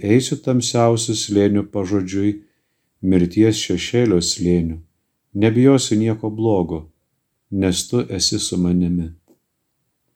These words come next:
Pirmasis žydų karalius Saulius daugelį metų persekiojo Dovydą ir norėjo jį nužudyti. Bet Dovydas suprato, kad jei Dievas yra už jį,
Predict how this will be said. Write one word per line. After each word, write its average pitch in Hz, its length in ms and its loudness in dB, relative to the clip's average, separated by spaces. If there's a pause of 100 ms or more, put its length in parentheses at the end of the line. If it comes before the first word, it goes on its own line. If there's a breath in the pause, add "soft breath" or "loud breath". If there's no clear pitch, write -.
(720 soft breath)
Pirmasis 110 460 4
žydų 113 320 2
karalius 110 580 2 (340)
Saulius 123 840 2
daugelį 107 560 4
metų 110 440 0
persekiojo 107 720 -2
Dovydą 92 580 0 (680)
ir 98 260 4 (100)
norėjo 104 500 4 (140)
jį 110 140 0
nužudyti. 107 720 -2 (1000)
Bet 95 220 0
Dovydas 104 500 4
suprato, 87 580 -4 (520)
kad 92 220 0
jei 90 260 6
Dievas 101 720 2
yra 101 300 0
už 87 240 -4
jį, 107 220 -2